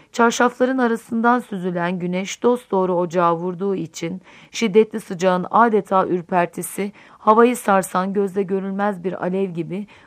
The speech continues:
ışığın içinde yükseldiği görülüyordu. Tavanda kuruyan etekliklerin, sofra örtülerinin altında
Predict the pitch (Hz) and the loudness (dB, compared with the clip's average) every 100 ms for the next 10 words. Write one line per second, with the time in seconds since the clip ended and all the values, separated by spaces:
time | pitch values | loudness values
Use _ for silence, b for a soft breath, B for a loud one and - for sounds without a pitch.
0 | - 202 - 208 208 185 190 190 196 180 | -10 -6 -4 -2 -4 -6 -6 -4 -4 -6
1 | - 180 165 160 175 165 156 151 156 151 | -4 -2 -2 -4 -4 -4 -6 -8 -8 -8
2 | 147 156 - _ _ _ _ _ _ _ | -10 -12 -16 _ _ _ _ _ _ _
3 | _ _ _ _ _ _ _ _ _ _ | _ _ _ _ _ _ _ _ _ _
4 | _ - 262 269 294 277 320 - 254 254 | _ -2 4 8 6 4 -4 -4 -2 2
5 | 247 254 - 226 208 202 190 - 180 170 | 4 4 0 0 -2 -2 -10 -6 -4 -4
6 | 180 190 220 214 - 240 233 226 220 226 | -6 -2 -2 0 2 4 4 4 -2 0
7 | 226 233 - 175 165 180 170 170 190 | 0 0 2 2 0 -4 -2 0 -2